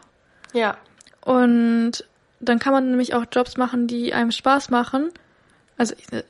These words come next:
Speaker 2: mit Podcaster war jetzt nicht ganz ern-, ernst gemeint,
Speaker 1: <laughs>
Speaker 2: aber, äh, man kann ja Jobs machen, die einem Spaß machen und wo man wirklich einen Sinn hinter sieht. Und davon dann halt auch nicht so viel, dass es wirklich sch-, also einem dann irgendwann mal keinen Spaß mehr macht.
Speaker 1: Ja.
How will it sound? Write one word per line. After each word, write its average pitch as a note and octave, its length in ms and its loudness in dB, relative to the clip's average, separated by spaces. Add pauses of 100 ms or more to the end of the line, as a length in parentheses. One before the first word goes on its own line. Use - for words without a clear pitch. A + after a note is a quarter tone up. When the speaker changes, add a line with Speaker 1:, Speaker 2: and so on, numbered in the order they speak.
Speaker 2:
mit A3 240 -8
Podcaster A#3 520 -4
war A3+ 80 0
jetzt A3+ 180 -4
nicht A3+ 140 -4
ganz A3+ 120 -2
ern-, A3+ 320 -2 (100)
ernst A#3 260 0
gemeint, C#4+ 460 2 (240)
Speaker 1:
<laughs> - 240 -20
Speaker 2:
aber, A3+ 460 4
äh, A3+ 140 2
man A3 160 0
kann B3 200 2
ja A#3+ 100 4
Jobs A3+ 280 -2
machen, A3+ 260 0
die A3+ 340 -6 (340)
einem A#3 220 0
Spaß A3+ 480 0
machen D#4 320 0
und B3 180 0
wo A#3 60 -2
man A3+ 240 2
wirklich - 220 -8
einen A3+ 100 0
Sinn A#3+ 220 4
hinter C4+ 300 0
sieht. D4+ 320 0 (800)
Und A#3+ 360 4
davon A#3 280 2
dann A#3 100 4
halt A#3 140 -2
auch A#3 60 2
nicht A#3 160 0
so A#3+ 120 0
viel, B3 300 0
dass A3+ 220 -2
es - 100 -18
wirklich A#3 320 -4 (380)
sch-, - 140 -16 (140)
also A3+ 480 -2 (100)
einem A3+ 340 0
dann - 140 -2
irgendwann A#3 240 0
mal A3+ 100 0
keinen A#3+ 240 -2
Spaß B3+ 340 0
mehr G#3 120 -2
macht. G#3 340 -8 (100)
Speaker 1:
Ja. B3 260 2